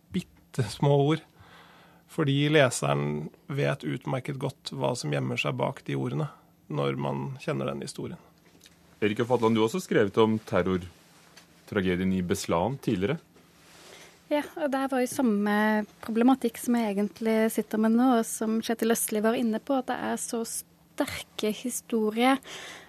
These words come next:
Speaker 3: eh, som handler om ting som vi andre ikke kan forestille oss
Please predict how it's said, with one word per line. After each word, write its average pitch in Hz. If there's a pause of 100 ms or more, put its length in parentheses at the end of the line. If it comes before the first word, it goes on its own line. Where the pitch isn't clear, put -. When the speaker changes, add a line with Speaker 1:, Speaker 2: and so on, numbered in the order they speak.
(100)
Speaker 3:
eh, -
som 254
handler 220
om 240
ting 220
som 233
vi 240
andre 226
ikke 220
kan 233
forestille 208
oss -